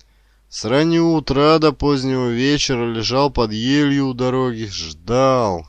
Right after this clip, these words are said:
когда появится девушка. За все время по тропе дважды прошли две незнакомые женщины, собирали грибы. Утром второго дня на коне проехал Дмитрий.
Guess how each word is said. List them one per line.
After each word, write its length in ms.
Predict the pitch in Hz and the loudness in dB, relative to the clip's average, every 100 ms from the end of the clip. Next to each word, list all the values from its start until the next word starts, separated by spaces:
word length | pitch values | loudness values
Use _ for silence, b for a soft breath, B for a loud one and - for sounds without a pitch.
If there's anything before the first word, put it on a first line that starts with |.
| _ | _
когда 580 | - 85 82 101 139 143 | -12 -12 -8 -4 -4 -2
появится 840 | 135 127 127 123 120 110 - 117 | -4 -2 -2 -2 -4 -6 -8 -10
девушка. 760 | 101 104 107 98 - - 76 - _ _ _ _ _ _ _ _ _ _ _ - | -8 -6 -6 -6 -8 -14 -18 -20 _ _ _ _ _ _ _ _ _ _ _ -10
За 180 | 98 | -6
все 300 | 107 - 185 | -4 2 2
время 400 | 175 175 180 170 | 4 6 6 2
по 140 | 139 139 | 0 -2
тропе 420 | 131 131 - 175 | 0 0 2 0
дважды 420 | 135 147 160 151 | 2 2 2 0
прошли 420 | 143 139 - 147 | -2 -2 -2 -4
две 240 | 135 131 131 | -2 0 0
незнакомые 680 | 127 117 120 127 123 123 120 | 0 -2 -4 -2 -2 -2 -2
женщины, 600 | 120 120 90 - 80 80 | 0 -2 -2 -6 -8 -12
собирали 580 | - 123 151 170 156 135 | -10 -6 -2 2 2 0
грибы. 680 | 120 120 95 92 87 85 - _ _ _ _ _ _ _ _ _ | -2 -4 -2 -4 -4 -8 -14 _ _ _ _ _ _ _ _ _
Утром 400 | 156 185 208 196 | -2 2 4 4
второго 520 | - - 165 175 170 | 4 4 6 6 4
дня 320 | 143 151 175 170 | 4 2 2 2
на 120 | 151 | 0
коне 340 | 143 147 170 | 0 0 0
проехал 580 | 151 135 139 143 151 139 | 0 2 2 0 0 -2
Дмитрий. 840 | 117 104 104 107 98 101 101 95 | -2 -4 -4 -6 -6 -6 -6 -8